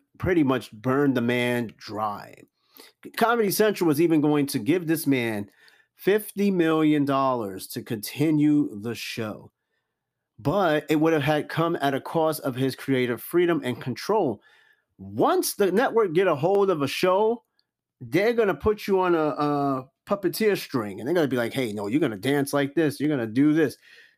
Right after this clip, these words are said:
At that point, it, it, it was the same shit that happened with, um, A Living Color.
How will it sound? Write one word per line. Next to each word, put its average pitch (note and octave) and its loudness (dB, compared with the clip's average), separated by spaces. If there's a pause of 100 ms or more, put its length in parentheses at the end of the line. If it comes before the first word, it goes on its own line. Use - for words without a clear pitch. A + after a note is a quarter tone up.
(760)
At E3+ 2
that B3+ 2
point, A3 0
it, E3 0
it, F#3 2
it G3+ 2
was G#3+ -2
the G3+ -2
same C4 2
shit B3 -2
that G#3 4
happened F#3 2
with, D#3+ 2
um, C#3+ 0 (840)
A D3 2
Living C3 0
Color. E3+ 0